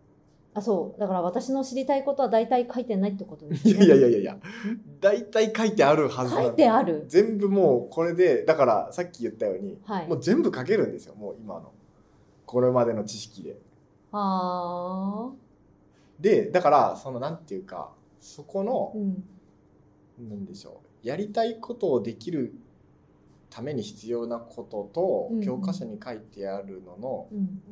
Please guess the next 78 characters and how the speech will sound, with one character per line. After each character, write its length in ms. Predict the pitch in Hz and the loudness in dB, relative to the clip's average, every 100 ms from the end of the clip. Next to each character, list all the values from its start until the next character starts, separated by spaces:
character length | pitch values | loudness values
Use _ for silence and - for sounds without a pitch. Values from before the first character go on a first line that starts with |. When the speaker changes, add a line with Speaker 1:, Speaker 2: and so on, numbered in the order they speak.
| 98 | -16
Speaker 2:
ギ 80 | |
ャ 40 | 107 | -16
ッ 40 | - - | -16 -6
プ 80 | 185 | -4
を 120 | 185 | -4
感 260 | 175 170 | -6 -8
じ 120 | 165 175 | -6 -6
る 120 | 151 | -6
の 120 | 104 | -2
は、 220 | 120 - | -2 -2
や 80 | 226 | -4
っ 40 | |
ぱ 120 | 214 170 | -4 -4
り 80 | |
そ 100 | 117 | -6
の、 180 | 101 78 | -10 -14
Speaker 1:
う 20 | - | -18
ん。 40 | _ - | _ -10
Speaker 2:
も 140 | 190 | -8
も 0 | |
こ 100 | 190 | -8
さ 160 | - 113 | -6 -8
ん 40 | |
自 120 | 113 - | -6 -4
体 180 | 104 | -4
が 200 | - 90 - | -4 -8 -8
プ 60 | 202 | -6
ロ 80 | 202 | -4
グ 100 | 180 | -2
ラ 80 | 185 | -4
ミ 120 | 180 | -6
ン 20 | |
グ 60 | 170 | -6
言 100 | 156 | -6
語 80 | 107 | -6
を 200 | 92 101 - | -8 -12 -12
全 100 | 170 | -12
く 100 | 185 | -12
知 180 | - 113 | -12 -8
ら 100 | 123 | -6
な 120 | 147 | -4
い 120 | 127 - _ _ _ _ _ | -6 -8 _ _ _ _ _
の 100 | 208 | -14
で、 280 | 190 196 185 | -6 -4 -4
Speaker 1:
う 40 | - | -8
ん。 20 | - | -20
は 180 | - 220 | -10 -6
い。 100 | 196 - | -6 -8
Speaker 2:
そ 100 | - | -16
の 80 | 175 | -18
プ 140 | - | -8
ロ 160 | 123 165 | -4 0
グ 80 | 185 | 0
ラ 140 | 185 | -2
ミ 120 | 185 | -4
ン 80 | 180 | -8
グ 100 | 175 | -8
言 280 | 185 185 160 | -8 -8 -8
語、 680 | 131 117 113 110 107 101 87 _ _ _ _ _ _ - | -8 -6 -6 -8 -8 -10 -12 _ _ _ _ _ _ -20
一 100 | 160 - | -20 -2
個 120 | - 208 | 6 6
一 180 | 208 | 4
個 140 | - 151 | -4 -2
の 120 | 139 | -2
細 320 | - - 185 | -4 -4 -4
か 160 | 190 226 | 0 -2
い 100 | 190 | -2
機 140 | - | -2
能 140 | 190 117 | -2 -2
が 100 | 104 | -2
ど 180 | 139 | -2
う 20 | 214 | -2
な 120 | 180 | -4
っ 100 | - | -8
て 140 | 147 | -10
る 100 | 143 | -10
か 200 | - 147 | -10 -12
っ 80 | 143 | -12